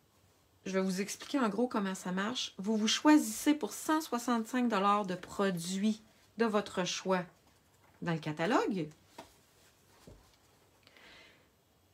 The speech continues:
La promotion du mois de mai, du trois au trente et un mai, Stampin' Up vous donne en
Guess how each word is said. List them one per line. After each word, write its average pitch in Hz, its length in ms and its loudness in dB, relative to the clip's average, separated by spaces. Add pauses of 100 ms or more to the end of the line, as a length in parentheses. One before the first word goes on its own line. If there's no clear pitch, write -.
(160)
La 214 100 6
promotion 311 840 4
du 226 220 2
mois 240 640 6 (1400)
de 160 180 -2
mai, 165 280 -2
du 165 200 -6
trois - 280 -6
au 220 80 -4
trente 156 360 -8
et 156 60 -4
un 147 160 -2
mai, 165 240 -4 (400)
Stampin' 294 880 2
Up 269 180 2 (260)
vous 208 260 -2
donne 196 760 2 (800)
en 311 240 6